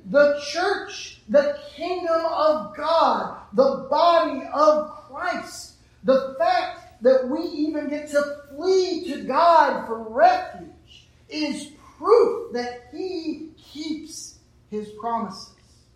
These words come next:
It's a strong encouragement to hold fast to the hope that is set before us, because every time we read God's word,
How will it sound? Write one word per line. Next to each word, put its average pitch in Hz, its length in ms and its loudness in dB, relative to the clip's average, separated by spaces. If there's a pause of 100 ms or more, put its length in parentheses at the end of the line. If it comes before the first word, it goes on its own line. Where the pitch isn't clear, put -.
(560)
It's 262 180 4
a 277 80 -4
strong 320 880 2
encouragement 269 1120 -6
to 208 80 -12
hold 330 800 0
fast - 560 -4 (140)
to 262 100 -6
the 254 100 -6
hope - 800 0 (120)
that 233 160 -2
is - 280 -4
set 320 300 0
before 240 460 -8
us, 196 140 -14
because 269 520 -4
every 330 500 2
time 262 600 -4 (180)
we 330 420 -4
read 277 540 -6 (160)
God's 269 440 0
word, - 440 -2